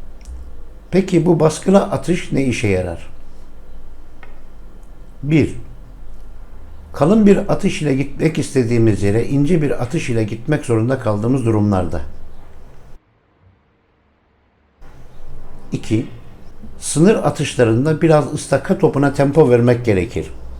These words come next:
Diamond kırk eksi kırk eşittir sıfır atışı gibi. Pozisyon gereği yavaş vurmak zorunda kaldığımız durumlarda.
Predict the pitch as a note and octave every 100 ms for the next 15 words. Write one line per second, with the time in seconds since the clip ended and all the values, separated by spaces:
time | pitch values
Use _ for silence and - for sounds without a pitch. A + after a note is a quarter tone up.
0 | - - - - - - - G#2 D#3 D3+
1 | D3+ D#3+ - E3+ - C3+ - C3 - -
2 | A#2+ A2 D3 D3 C3+ C#3 B2 - - -
3 | G#2 F#2+ D#2+ - - - D#3+ E3+ - A3
4 | G#3 D#3 D3 C3+ D3 G3 E3 D3+ D3 A#2+
5 | C3+ C#3 D3+ B2 A2+ A#2+ D3+ C3 A2+ A2
6 | G#2 F2 E2